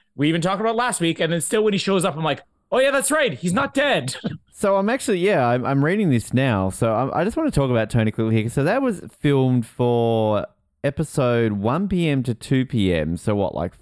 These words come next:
Speaker 2: four episodes ago? Uh, it's episode
Speaker 1: Mm.
Speaker 2: seven, which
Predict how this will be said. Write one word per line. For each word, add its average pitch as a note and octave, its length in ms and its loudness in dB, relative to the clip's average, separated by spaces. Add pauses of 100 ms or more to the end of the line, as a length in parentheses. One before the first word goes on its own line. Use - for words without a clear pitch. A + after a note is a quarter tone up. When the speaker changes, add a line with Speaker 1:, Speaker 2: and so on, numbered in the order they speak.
(140)
Speaker 2:
four D3+ 300 2
episodes D#3+ 520 -4
ago? E3 680 -2
Uh, A#2+ 160 0
it's B2 80 -4
episode C3+ 320 -2
Speaker 1:
Mm. A#2 240 0
Speaker 2:
seven, A2+ 400 -2 (640)
which - 600 -4